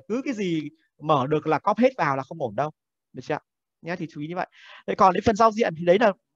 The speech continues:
các bạn đã được ba điểm cái phần xử lý rồi. Đấy, sau đây cái phần xử lý, về phần giao diện thì thường giao diện sẽ được một điểm.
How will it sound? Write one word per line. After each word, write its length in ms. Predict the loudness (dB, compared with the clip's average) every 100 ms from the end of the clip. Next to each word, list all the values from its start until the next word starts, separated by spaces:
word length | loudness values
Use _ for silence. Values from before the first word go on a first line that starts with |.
| 0
các 60 |
bạn 80 | 0
đã 60 | 0
được 160 | -2
ba 200 | 0 0
điểm 200 | 2 2 0
cái 80 | 0
phần 160 | -2
xử 160 | -2 -4
lý 220 | -2 0
rồi. 280 | 2 0 0 -8 _ _
Đấy, 100 | -2
sau 100 | 0
đây 100 | 0
cái 100 | 0
phần 200 | -4 -4
xử 140 | -4 -6
lý, 120 | -4 -4
về 120 | -2
phần 120 | 0
giao 160 | 0 0
diện 200 | -2 -4
thì 200 | -2 -2 -4 -16 0
thường 160 | 4 6
giao 120 | 4
diện 140 | 2
sẽ 80 | -4
được 120 | -8
một 120 | -10 -8
điểm. 180 | -8